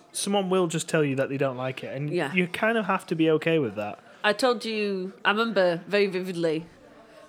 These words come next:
Speaker 2: I don't know whether it was rude or not, that, uh, that one of the logos that you proposed for Sustainable Carlisle looked like a clothes washing liquid.
Speaker 1: Oh.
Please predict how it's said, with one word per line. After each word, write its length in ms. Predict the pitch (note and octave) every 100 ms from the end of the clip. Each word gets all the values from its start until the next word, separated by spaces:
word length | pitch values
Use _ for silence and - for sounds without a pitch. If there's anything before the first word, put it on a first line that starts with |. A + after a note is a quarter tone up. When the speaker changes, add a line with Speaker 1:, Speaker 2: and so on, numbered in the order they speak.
| -
Speaker 2:
I 40 | E3+
don't 120 | F3
know 60 |
whether 180 | E3+ D#3
it 60 | C#3+
was 100 | D#3
rude 220 | F3 F3
or 20 | D#3+
not, 120 | D3+ - - -
that, 140 | G3 C3
uh, 40 | F3+ E3+
that 140 | F3 F#3
one 100 | G#3+
of 100 | F#3+
the 60 |
logos 520 | F#3+ F#3+ F#3 F#3 F3 F3
that 120 | F3+
you 120 | F#3
proposed 480 | F3+ E3+ F3 E3+ E3+
for 120 | F3
Sustainable 420 | E3 - F3 E3
Carlisle 460 | E3 G3 E3+ E3 D#3+
looked 320 | E3 E3 -
like 520 | F3 D#3+ D#3 - - -
a 200 | F3 E3
clothes 640 | D#3 G3 F3+ F3 D#3+ - -
washing 400 | E3+ E3 - E3 D#3
liquid. 420 | D3+ - C#3 - - - -
Speaker 1:
Oh. 380 | E3+ G3 C3